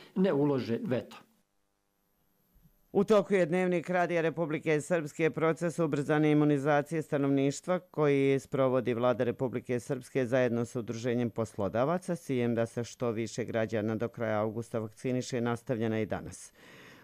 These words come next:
Speaker 2: U preduzećima autoprevoznika javnog i međunarodnog saobraćaja danas je vakcinisano stotinu dvadeset vozača, a vakcinacija oko dvije stotine radnika izvršena je u preduzeću Alumina u Zvorniku.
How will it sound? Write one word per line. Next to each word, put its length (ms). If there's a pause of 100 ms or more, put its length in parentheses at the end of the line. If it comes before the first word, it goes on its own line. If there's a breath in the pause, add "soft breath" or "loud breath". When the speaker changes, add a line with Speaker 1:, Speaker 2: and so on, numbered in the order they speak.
Speaker 2:
U 320
preduzećima 720
autoprevoznika 1200
javnog 560
i 80
međunarodnog 720
saobraćaja 720
danas 400
je 60
vakcinisano 720
stotinu 500
dvadeset 600
vozača, 520
a 40
vakcinacija 720
oko 180
dvije 200
stotine 480
radnika 460
izvršena 580
je 100
u 40
preduzeću 720
Alumina 480
u 60
Zvorniku. 640